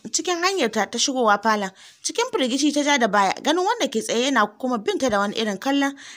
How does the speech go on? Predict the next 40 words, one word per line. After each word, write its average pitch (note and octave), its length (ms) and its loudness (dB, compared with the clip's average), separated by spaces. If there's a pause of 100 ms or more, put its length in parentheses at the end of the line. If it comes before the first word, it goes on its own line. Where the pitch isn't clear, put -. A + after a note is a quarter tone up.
da A3 80 -4
ta C4+ 100 -4
kasa E4+ 300 2
gane B3 260 2
me G3+ 80 -4
hakan C4 320 0
yake G#3+ 240 -2
nufi. G3+ 260 -8 (1200)
Shin A3+ 320 0
ya A#3 160 2
ganta F#4 280 0
ne D#4 100 2
a G#3+ 140 2
jikin D4 220 -4
Sagir D4+ 300 -2 (360)
ko D4 120 0
ya G4 120 4
ji G#4 180 2
abin C4+ 160 0
da B3 100 2
suke A3+ 240 -2
cewa? F#3+ 400 0 (1800)
Duk F4+ 260 0
ta A#4+ 60 6 (120)
ruɗe A4+ 240 6
abinka D#4 380 4
da A#3+ 80 6
mara A#3 200 6
gaskiya. F#3+ 440 -2 (120)
Ya F#4+ 100 0
kalle D#4 300 4
ta C#4+ 100 0
ya C4+ 60 2
ce, A#3 120 -2
"Ina B3+ 200 2
za G#4+ 60 2 (100)
ki F4 60 -4
je A3+ 100 0
haka, B3 160 2
Safina? C4 420 -2